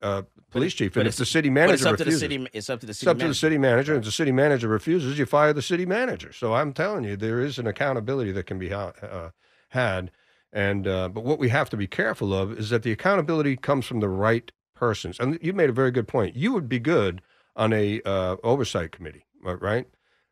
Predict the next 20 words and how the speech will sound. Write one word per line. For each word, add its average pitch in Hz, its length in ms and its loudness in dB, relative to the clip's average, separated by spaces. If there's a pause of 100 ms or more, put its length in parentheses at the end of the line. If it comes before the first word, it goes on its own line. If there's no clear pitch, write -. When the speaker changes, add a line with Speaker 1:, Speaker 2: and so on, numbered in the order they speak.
Speaker 1:
Uh, 107 140 -4
oversight 110 480 -2
commission, 123 360 -6
Speaker 2:
Mm-hmm. 117 80 -10
Speaker 1:
because 131 300 2
you 175 120 4
have 165 180 4
that 139 180 4
experience. 127 600 -2
You 117 80 -2
have 120 180 0
some 107 140 -2
background 110 420 0
in 107 80 0
law 107 160 4
enforcement, 127 400 -6
but 165 240 -4
you 147 80 2
also 156 300 0
have 120 240 2